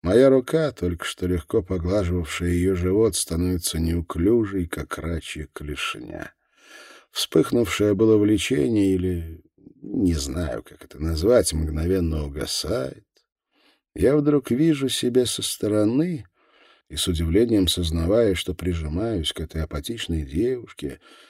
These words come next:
тщетно пытаюсь вспомнить, что в ней могло вызвать у меня желание. Я злюсь на себя за то, что и хочу её, и не хочу. Она же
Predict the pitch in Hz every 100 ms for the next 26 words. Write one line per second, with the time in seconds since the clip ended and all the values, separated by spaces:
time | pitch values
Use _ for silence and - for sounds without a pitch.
0 | _ - - 139 160 156 139 120 104 131
1 | 135 117 - - - 131 135 131 120 -
2 | - - - 151 175 160 156 147 131 120
3 | 110 131 123 92 127 139 131 127 - 117
4 | 120 120 117 110 113 107 82 55 52 53
5 | 52 - _ _ _ - 87 113 80 87
6 | 143 123 - 98 87 90 110 95 98 85
7 | 117 113 - 98 87 73 - 69 - -
8 | 131 147 120 107 101 95 _ _ _ _
9 | _ _ _ 73 78 73 71 73 69 -
10 | 67 - - - 52 _ _ _ _ _
11 | _ - 160 104 196 233 196 185 147 -